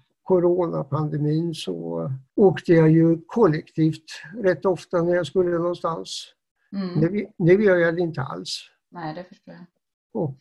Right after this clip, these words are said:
Speaker 1: till utla-, utlandsresor så har det varit, ehm, flyg ibland, men buss och tåg också ibland.
Speaker 2: Okej. Ja. Och då cykla och gå någonstans, gå någonting i din vardag?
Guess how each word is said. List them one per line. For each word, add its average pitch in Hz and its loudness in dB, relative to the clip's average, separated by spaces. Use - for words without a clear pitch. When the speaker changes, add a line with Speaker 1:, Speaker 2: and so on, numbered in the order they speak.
Speaker 1:
till 208 4
utla-, 170 0
utlandsresor 165 2
så 185 -4
har 160 -2
det 151 -6
varit, 147 -8
ehm, 147 -6
flyg 233 2
ibland, 196 2
men 185 -2
buss 175 -6
och 151 -4
tåg 180 -6
också 165 -8
ibland. - -10
Speaker 2:
Okej. - -20
Ja. 165 -14
Och 208 -6
då 220 0
cykla 214 -4
och 220 -4
gå 226 0
någonstans, 214 -2
gå 240 2
någonting 190 0
i 185 -2
din 208 2
vardag? 180 0